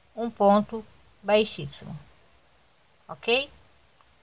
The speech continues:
Agora é só seguir fazendo da mesma forma que eu fiz o outro. Faço uma, duas,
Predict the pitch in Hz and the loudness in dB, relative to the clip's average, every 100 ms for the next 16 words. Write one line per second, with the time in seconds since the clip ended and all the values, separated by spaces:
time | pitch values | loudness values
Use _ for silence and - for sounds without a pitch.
0 | - - _ - 208 269 269 - 277 - | -20 -20 _ -4 8 8 8 2 0 0
1 | 208 196 - 180 226 233 190 180 - 196 | 0 0 0 2 6 6 4 -2 -2 4
2 | 220 269 285 294 - 220 220 226 226 240 | 6 6 4 -2 4 6 8 6 2 -2
3 | 233 226 247 285 208 180 - 165 160 - | 0 -4 0 4 6 4 0 -10 -12 -14
4 | _ _ _ _ _ _ - 180 180 - | _ _ _ _ _ _ 0 0 0 0
5 | 180 202 240 254 262 - - - - 196 | 2 4 4 4 4 0 -12 -20 -4 0
6 | 202 208 220 226 - - | 4 6 6 2 -6 -16